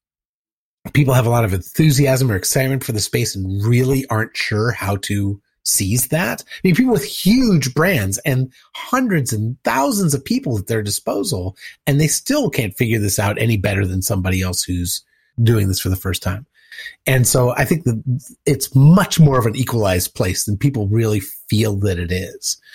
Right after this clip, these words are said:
So if that's true, how come it feels like you're putting out a podcast and you're not seeing the success that other people do, or that your success never, you, you plateau or you can go? I think that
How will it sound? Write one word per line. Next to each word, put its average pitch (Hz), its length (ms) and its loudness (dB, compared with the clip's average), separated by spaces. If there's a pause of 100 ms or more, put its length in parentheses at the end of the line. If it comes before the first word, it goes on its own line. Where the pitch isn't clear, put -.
(300)
So 143 280 2
if 139 140 0
that's 175 260 -2
true, 113 480 2
how 135 180 0
come 143 180 0
it 127 100 -4
feels 120 480 -2
like 101 360 -2 (800)
you're 147 120 2
putting 135 220 0
out 104 100 0
a 92 40 -4
podcast 101 760 -4 (120)
and 104 420 0 (100)
you're 117 160 0
not 107 240 -4
seeing 113 240 0
the 101 80 -2
success - 480 -2
that 98 140 -2
other 101 200 0
people 160 300 -2
do, 170 320 0 (100)
or 107 400 2 (340)
that 107 100 2
your 127 300 4
success - 760 -2
never, 110 360 2 (140)
you, 107 220 0
you 101 260 2
plateau 151 640 0
or 113 100 -4
you 95 160 0
can 104 320 -6 (380)
go? 147 320 -2
I 123 100 0
think 127 220 0
that 123 180 0